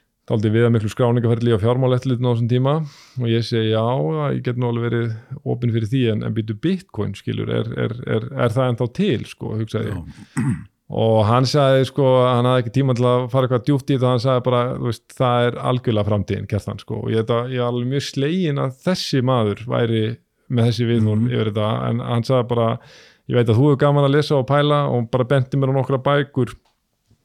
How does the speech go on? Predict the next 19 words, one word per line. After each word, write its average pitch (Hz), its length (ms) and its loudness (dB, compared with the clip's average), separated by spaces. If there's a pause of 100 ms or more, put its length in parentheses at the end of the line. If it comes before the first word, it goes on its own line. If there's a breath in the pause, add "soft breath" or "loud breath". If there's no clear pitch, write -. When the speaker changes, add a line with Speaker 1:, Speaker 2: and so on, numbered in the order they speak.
Speaker 1:
og 123 140 0
einmitt 117 240 4
einhver 110 200 0
hlaðvörp 123 760 0
á - 120 -2
netinu. 120 500 0 (800 soft breath)
Og 123 100 -2
ég 120 240 2
hugsaði 127 240 0
með 127 160 2
mér 123 160 0
svona, 117 220 -2 (100)
„Ok, 117 160 -6
eh, 117 1120 -2 (200 loud breath)
mér 113 140 -2
finnst 101 80 -6
mjög 127 240 0
ólíklegt 131 480 -2
að 113 240 0